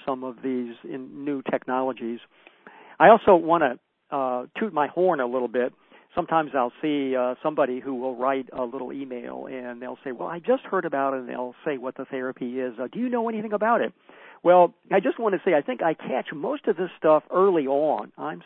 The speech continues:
sort of the person who announces it to the, uh, globe, to the universe. And so, of course, my always answer is, "Well, yeah, yeah, we had an interview with the founder of that back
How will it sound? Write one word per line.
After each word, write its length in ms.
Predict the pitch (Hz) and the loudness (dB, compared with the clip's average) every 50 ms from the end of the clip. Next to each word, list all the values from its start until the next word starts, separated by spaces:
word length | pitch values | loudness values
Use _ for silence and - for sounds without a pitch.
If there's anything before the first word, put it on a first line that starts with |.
| - - | -10 -6
sort 220 | 170 160 160 151 | -4 -4 -2 -2
of 260 | 151 147 127 123 120 | -4 -6 -8 -8 -8
the 360 | 120 131 131 127 127 123 110 - _ - - _ _ _ | -8 -6 -6 -6 -6 -8 -10 -14 _ -20 -20 _ _ _
person 360 | - 156 160 156 - 151 135 | -4 -4 -4 -4 -6 -10 -10
who 200 | 120 151 143 131 | -8 -6 -6 -6
announces 560 | 127 127 131 135 147 156 147 - 143 123 104 | -6 -6 -4 -4 -4 -4 -4 -6 -8 -6 -6
it 160 | 127 117 110 - - | -6 -6 -8 -8 -10
to 80 | - 131 | -10 -10
the, 460 | 113 - 123 120 120 117 117 117 120 127 | -8 -6 -6 -6 -6 -8 -10 -12 -14 -16
uh, 340 | - 220 160 127 123 127 - | -18 -16 -16 -14 -16 -14 -4
globe, 560 | - 156 151 151 151 139 127 120 113 117 117 | 0 4 6 8 8 6 6 2 -2 -4 -6
to 100 | - 147 | -8 -8
the 80 | 120 120 | -6 -6
universe. 460 | 123 139 139 127 113 117 123 135 - - - _ _ _ _ _ - - | -6 -6 -4 -4 -6 -6 -8 -10 -12 -14 -20 _ _ _ _ _ -12 -8
And 160 | 143 143 135 - | -8 -8 -4 -2
so, 80 | - 143 | 0 0
of 80 | 135 | 2
course, 240 | - - 151 139 - | 2 2 0 0 0
my 160 | 135 131 131 | -2 -2 0
always 280 | 131 131 135 135 120 - | 0 0 -2 -2 -4 -6
answer 360 | 131 135 135 131 - 135 123 | -6 -8 -8 -8 -8 -8 -8
is, 100 | 127 107 | -8 -6
"Well, 220 | 113 117 117 117 | -6 -4 -4 -4
yeah, 560 | 110 107 131 151 190 196 180 165 156 156 165 165 | -6 -8 -8 -8 -8 -6 -6 -8 -6 -8 -8 -6
yeah, 180 | 156 151 147 | -4 -4 -4
we 160 | 147 147 185 | -4 -6 -6
had 180 | 202 226 254 247 | -6 -4 -4 -4
an 140 | 220 196 190 | -6 -6 -6
interview 500 | 202 214 233 247 233 - 190 165 147 139 | -6 -6 -4 -4 -4 -2 0 0 0 0
with 180 | 135 139 - | 0 -4 -4
the 100 | - 139 | -4 -4
founder 520 | - - - 165 185 196 185 180 165 156 147 | -4 -4 -4 -6 -6 -6 -6 -6 -4 -4 -4
of 100 | 135 123 | -4 -4
that 260 | 143 139 139 127 - | -4 -4 -4 -4 -4
back 260 | - 147 151 165 - | -6 -6 -6 -6 -10